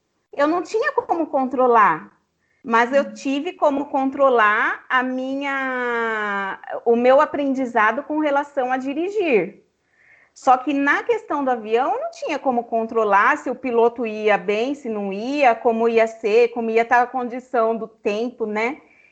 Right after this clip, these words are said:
Speaker 1: E aí entra a nossa necessidade,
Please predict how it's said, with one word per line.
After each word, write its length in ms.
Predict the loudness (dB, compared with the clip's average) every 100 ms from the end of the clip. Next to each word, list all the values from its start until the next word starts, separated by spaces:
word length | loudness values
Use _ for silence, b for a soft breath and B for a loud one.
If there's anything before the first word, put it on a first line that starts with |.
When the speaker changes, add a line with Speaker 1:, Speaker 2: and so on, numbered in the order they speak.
| b b
Speaker 1:
E 140 | 0 2
aí 240 | 2 0
entra 440 | 0 -2 -4 -4
a 20 | -2
nossa 880 | 0 -2 -4 -4 0 0 0 -2 -4
necessidade, 1600 | -2 0 -2 -2 -4 -4 -8 0 2 4 2 0 -4 -8 -10